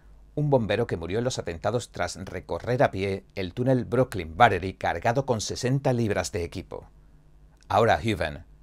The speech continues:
rinde homenaje a estos héroes apoyando a sus familias a través de Tunnel to Towers, que por cierto fundó Frank Siller, el hermano de Stephen. Ya ha ayudado a las familias de héroes como Roderick Covington,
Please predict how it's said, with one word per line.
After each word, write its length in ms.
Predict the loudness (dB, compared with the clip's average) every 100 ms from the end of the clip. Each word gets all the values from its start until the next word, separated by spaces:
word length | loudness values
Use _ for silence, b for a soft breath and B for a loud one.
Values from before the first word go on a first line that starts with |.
| -20 -20 -6
rinde 320 | 0 2 4
homenaje 540 | 2 0 0 0 0 0
a 80 |
estos 300 | 0 0 0
héroes 320 | 2 2 -2 -4
apoyando 420 | -4 -4 -2 -2
a 60 |
sus 160 | -2 -4
familias 420 | -6 -2 0 0
a 60 | -2
través 260 | -2 -2
de 100 | -2
Tunnel 380 | -2 -2 0 -2
to 140 | -6 -4
Towers, 500 | -4 -4 -10 -14 -16 b b b b -20 -20 -20 -10
que 140 | -4 -4
por 180 | -4 -4
cierto 320 | -2 0 -2
fundó 300 | 0 0 0
Frank 260 | 2 0
Siller, 460 | 0 0 0 -4 -10 -2
el 160 | 0 0
hermano 320 | 2 0 0
de 80 | -4
Stephen. 460 | -4 -6 -8 -12 -20 b b b b b -20 _ -6
Ya 180 | 2 4
ha 40 |
ayudado 360 | 4 4 4 6
a 20 |
las 140 | 4
familias 380 | 2 -2 0 0
de 160 | 2 4
héroes 260 | 4 2
como 300 | -2 -4 -2
Roderick 320 | 4 4 4 2
Covington, 640 | 2 2 -4 -10 -10